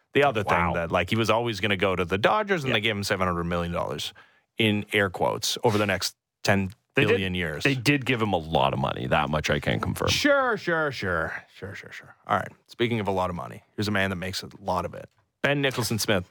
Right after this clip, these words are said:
Speaker 1: the At the Letters podcast and Sportsnet, sportsnet dot C A. How's it going, Benny?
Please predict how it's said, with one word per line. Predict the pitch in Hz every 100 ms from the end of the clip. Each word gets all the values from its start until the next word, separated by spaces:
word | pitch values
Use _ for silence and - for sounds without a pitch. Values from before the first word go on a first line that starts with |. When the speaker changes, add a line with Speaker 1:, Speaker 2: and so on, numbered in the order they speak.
| -
Speaker 1:
the | 104 98
At | 110 113 -
the |
Letters | 104 98 95 90
podcast | - 92 87 - 87 -
and | 90
Sportsnet, | - 101 95 92 90
sportsnet | - 98 92
dot | 92 90 -
C | 90
A. |
How's | 101 107
it |
going, | 98 90
Benny? | 90 90